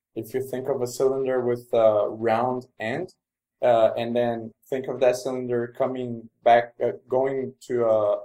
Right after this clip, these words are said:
a one, uh, diameter larger.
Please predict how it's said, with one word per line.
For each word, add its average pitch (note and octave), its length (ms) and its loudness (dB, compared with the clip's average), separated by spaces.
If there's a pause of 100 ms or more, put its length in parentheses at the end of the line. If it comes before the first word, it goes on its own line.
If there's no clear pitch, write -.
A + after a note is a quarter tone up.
a G#2+ 220 -4
one, B2 480 -4 (240)
uh, G#2+ 200 0
diameter A2 760 0
larger. C#3 460 2